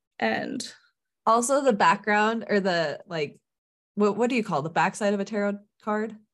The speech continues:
Speaker 1: Oh, yeah.
Speaker 2: They very much have the vibe of, we were talking about it earlier, like, very much have the vibe of, like, when you played solitaire in the late nineties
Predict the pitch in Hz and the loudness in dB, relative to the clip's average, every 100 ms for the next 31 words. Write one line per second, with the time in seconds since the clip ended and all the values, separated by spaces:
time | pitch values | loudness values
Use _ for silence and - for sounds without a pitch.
0 | _ - 254 214 208 - 202 - - - | _ 4 6 6 4 2 -4 -18 -20 -20
1 | - _ _ _ _ _ _ 220 208 208 | -20 _ _ _ _ _ _ 0 2 4
2 | 180 - _ - 202 220 233 226 226 202 | 2 -6 _ -4 2 4 4 2 0 0
3 | 202 185 180 175 165 165 - 170 160 156 | 0 0 0 0 0 -4 -4 -2 -2 -6
4 | 175 - - 196 180 180 175 185 170 165 | -10 -20 -6 -2 -2 0 -2 -2 -2 0
5 | 160 165 147 139 151 185 175 175 175 175 | 0 -2 -2 -6 -6 -6 -4 -2 -2 -4
6 | 175 170 165 156 156 165 165 156 165 160 | -4 -2 0 0 -2 -4 -6 -6 -6 -8
7 | 156 180 160 - 170 156 156 170 160 160 | -6 -6 -6 -2 0 0 -2 -4 -6 -6
8 | - 170 165 151 - - 151 151 156 160 | -4 -4 -4 -4 -4 -6 -8 -4 -4 -2
9 | 165 175 | -2 -4